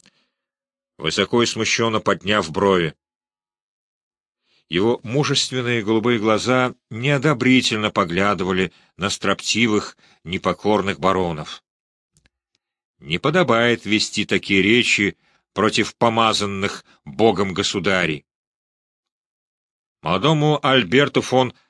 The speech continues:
Андрион тоже стало неловко. Правда, Люксембурги устроили и ему неприятность, весьма чувствительно урезав доходы, назначенные королем Генрихом своим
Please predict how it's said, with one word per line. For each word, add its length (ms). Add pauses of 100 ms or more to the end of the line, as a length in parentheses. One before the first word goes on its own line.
(200)
Андрион 800 (920)
тоже 360
стало 360
неловко. 640 (880)
Правда, 520
Люксембурги 720
устроили 640
и 160
ему 540 (140)
неприятность, 1040 (260)
весьма 500 (180)
чувствительно 760
урезав 500
доходы, 640
назначенные 720
королем 500
Генрихом 580 (420)
своим 460